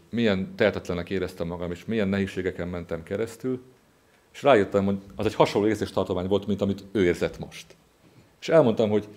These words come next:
én is voltam hasonló helyzetben, és akkor én ezt és ezt éltem meg. Nem tudtam neki semmi okosat mondani, csak megosztottam a saját tapasztalataimat, és azt mondta, hogy Gábor, ez nagyon sokat segített nekem. És én csak forgattam a szemem, hogy de nem mondtam semmi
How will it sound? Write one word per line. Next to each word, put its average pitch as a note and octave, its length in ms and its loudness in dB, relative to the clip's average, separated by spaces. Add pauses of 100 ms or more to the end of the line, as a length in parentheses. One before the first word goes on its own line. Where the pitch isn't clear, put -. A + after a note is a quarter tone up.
(400)
én D3+ 200 4
is C#3 140 2
voltam B2+ 320 6
hasonló A#2+ 340 4
helyzetben, A2+ 400 2
és A#2 100 0
akkor B2+ 260 2
én A#2 80 2
ezt B2 240 -4
és A2 120 -4
ezt G#2 180 -6
éltem F#2+ 360 -4
meg. D2+ 320 -14 (580)
Nem E3 120 -2
tudtam B2+ 200 6
neki A#2+ 180 6
semmi B2+ 440 6
okosat C#3 360 4
mondani, A#2 280 4
csak A#2 160 2
megosztottam G#2+ 500 4
a G#2 40 2
saját G2 340 4
tapasztalataimat, F#2+ 920 -4 (560)
és - 60 -2
azt B2+ 160 2
mondta, G#2+ 220 4
hogy F#2+ 160 4 (400)
Gábor, G2 240 0
ez F#2+ 60 -2
nagyon G2+ 240 0
sokat E2+ 300 -10
segített - 500 -14
nekem. - 260 -20 (600)
És - 60 -18
én G2 80 -12
csak - 160 -2 (120)
forgattam G#2+ 380 4
a F#2+ 40 4
szemem, G2 240 0
hogy G2 120 -2
de A2+ 120 0 (120)
nem C#3+ 180 -2
mondtam G2+ 280 0
semmi G2 500 0